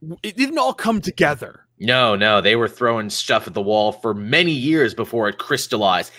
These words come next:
Speaker 2: into arguably the perfect superhero origin.
Speaker 1: One of 'em, certainly. Top two. Top two, top three. There's
Speaker 2: I
Speaker 1: three,
Speaker 2: think
Speaker 1: three perfect origins for me.
Speaker 2: I think we know what the other one was. We talked about one, and I think we know what the second one is. But yeah, Superman.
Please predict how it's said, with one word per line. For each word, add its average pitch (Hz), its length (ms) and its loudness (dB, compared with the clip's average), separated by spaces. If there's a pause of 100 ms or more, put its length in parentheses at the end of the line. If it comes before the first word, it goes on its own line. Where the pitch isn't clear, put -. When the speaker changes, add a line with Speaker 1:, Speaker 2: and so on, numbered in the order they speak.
Speaker 2:
into 160 340 -2
arguably 120 600 0
the 113 80 -4
perfect 143 680 -4
superhero 254 680 0
origin. 262 680 2 (180)
Speaker 1:
One 220 280 4
of 311 120 6
'em, 302 240 2
certainly. 196 680 0
Top 262 320 2
two. 269 360 -2 (1040)
Top 214 240 2
two, 240 200 -2
top 214 280 0
three. 139 400 -4
There's 185 120 2
Speaker 2:
I - 60 0
Speaker 1:
three, 294 220 4
Speaker 2:
think - 120 -16 (300)
Speaker 1:
three 302 160 2
perfect 247 360 0
origins 123 460 -4
for 107 100 -18
me. 90 120 -20 (320)
Speaker 2:
I 104 160 2
think 107 200 2
we 113 120 0
know 113 280 4
what 98 160 0
the 101 100 0
other 95 160 2
one 87 160 -6
was. 85 140 -6
We 85 60 -14
talked 98 280 0
about 95 220 0
one, 95 220 2
and 98 60 2
I 87 60 0
think 85 220 -8
we 87 80 -8
know 85 100 -4
what 82 80 -6
the 80 80 -14
second 95 240 -6
one 87 120 -8
is. 85 120 -6
But 123 120 -2
yeah, 127 140 2
Superman. 107 600 0